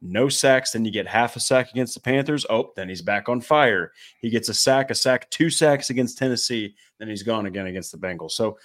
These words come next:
look, that, those numbers, those are career best numbers for Kwity Paye.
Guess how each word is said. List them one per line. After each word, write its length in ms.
look, 200
that, 500
those 280
numbers, 400
those 140
are 40
career 260
best 280
numbers 240
for 140
Kwity 300
Paye. 280